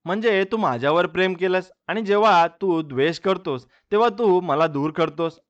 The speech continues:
म्हणून द्वेषाच्या वाटेवर कधी जाऊ नको, कारण ती वाट शेवटी रिकामी असते आणि माझं दर्शन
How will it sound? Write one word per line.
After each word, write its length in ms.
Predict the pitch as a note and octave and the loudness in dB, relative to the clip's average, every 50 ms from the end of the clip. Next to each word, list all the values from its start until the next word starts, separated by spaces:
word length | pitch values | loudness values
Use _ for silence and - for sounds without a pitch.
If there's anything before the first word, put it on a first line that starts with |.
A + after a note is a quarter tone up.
| _ | _
म्हणून 200 | - C3 D3 D3+ C3+ | -10 -10 -8 -8 -6
द्वेषाच्या 480 | A#2+ B2 B2+ B2 - E3 E3 E3 F#3 F3 | -6 -4 -4 -2 0 0 0 2 2 2
वाटेवर 400 | E3 D#3+ D3 - F3+ E3+ F3 E3+ | 2 2 2 0 -2 -2 -2 -2
कधी 260 | - D#3 C#3 D3+ D#3 | -2 -2 -4 -2 0
जाऊ 240 | D3 C#3 C3+ D3 D#3+ | 0 0 0 0 0
नको, 280 | E3+ D#3+ - E3+ F3 E3 _ _ _ _ _ _ | -4 -4 -4 -6 -8 -8 _ _ _ _ _ _
कारण 220 | - G3+ A3+ A#3 A3 | -4 -4 -4 -4 -4
ती 60 | B3 | -2
वाट 280 | A3+ G3+ G3+ G#3 G#3+ A#3 | 0 2 2 2 0 -2
शेवटी 380 | G3 - G3 F#3 F3 E3+ G#3+ G3 | -2 0 0 0 2 0 -2 -4
रिकामी 360 | F3 B2 - D3 D3 D#3+ E3 | -4 -2 0 0 0 0 -2
असते 320 | E3 D#3 - - E3 D#3+ E3 _ _ - | -6 -6 -6 -8 -10 -10 -12 _ _ -10
आणि 120 | C3 C3 C#3+ | -10 -8 -6
माझं 340 | D3 C3 A#2+ B2 C3 D3+ D#3 | -4 -4 -4 -2 -2 -2 -2
दर्शन 360 | D#3+ F#3 E3 - E3+ C3 A#2+ | -2 -4 -4 -4 -6 -8 -8